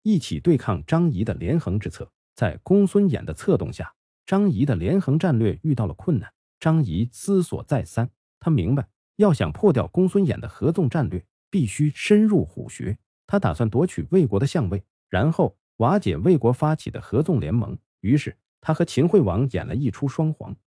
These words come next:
他让秦惠王罢黜自己的相位，并将其驱逐秦国。然后，张仪顺理成章地跑到了魏国。张仪跑到魏国后，给魏惠王带来了一个信息：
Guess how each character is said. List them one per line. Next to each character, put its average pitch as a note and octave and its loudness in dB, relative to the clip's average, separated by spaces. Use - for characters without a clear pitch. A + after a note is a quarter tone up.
他 - 0
让 G3 4
秦 E3+ 2
惠 G3 4
王 A2+ 2
罢 F3 0
黜 C3+ -2
自 D3 -2
己 - -8
的 G#2+ -10
相 B2 -2
位， G2 -6
并 C3 2
将 C#3+ 2
其 A2 -2
驱 G#3 0
逐 C3 -2
秦 C3 -4
国。 - -8
然 A#2 0
后， D#3 -2
张 G3 2
仪 C3+ 0
顺 A3 2
理 F#2+ 0
成 C#3+ -2
章 E3+ 0
地 C3 -2
跑 - -8
到 B2+ -2
了 A#2+ 0
魏 E3 0
国。 - -14
张 G3 2
仪 A2+ 2
跑 - -10
到 G#2 -2
魏 D#3+ 2
国 E2+ -4
后， F2+ -8
给 A#2+ 4
魏 G3 6
惠 F3+ 2
王 A2 2
带 D#3 0
来 F#2 0
了 A#2+ 0
一 G2+ -2
个 C#3+ -2
信 D3 -2
息： - -6